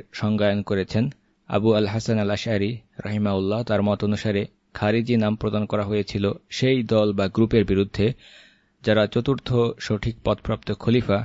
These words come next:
আলী ইবনে আবি তালিব রাদিয়াল্লাহু আনহু তার বিরুদ্ধে বিদ্রোহ করেছিল। তিনি বলেছেন তাদেরকে খারিজি বলার কারণ হচ্ছে তাদের সেই বিদ্রোহ বা খুরুজ যা তারা আলীর বিরুদ্ধে করেছিল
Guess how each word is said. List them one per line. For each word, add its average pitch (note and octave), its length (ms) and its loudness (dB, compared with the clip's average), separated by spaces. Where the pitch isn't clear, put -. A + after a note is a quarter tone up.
আলী G#2 220 0
ইবনে G#2 200 0
আবি G2+ 140 0
তালিব A2 360 -2
রাদিয়াল্লাহু G2 440 0
আনহু A2 220 0
তার G#2+ 160 2
বিরুদ্ধে G#2 420 2
বিদ্রোহ F#2+ 320 0
করেছিল। E2+ 400 -6
তিনি B2+ 180 4
বলেছেন B2 420 4
তাদেরকে A2+ 340 -2
খারিজি A#2 440 0
বলার A2 260 0
কারণ G#2 280 0
হচ্ছে A2+ 300 -4
তাদের G2+ 260 -4
সেই F#2+ 200 -6
বিদ্রোহ G2 320 -4
বা F#2+ 160 0
খুরুজ A#2 380 0
যা G2+ 160 0
তারা G2 240 -2
আলীর G2+ 200 0
বিরুদ্ধে G2 340 -2
করেছিল A2+ 420 -2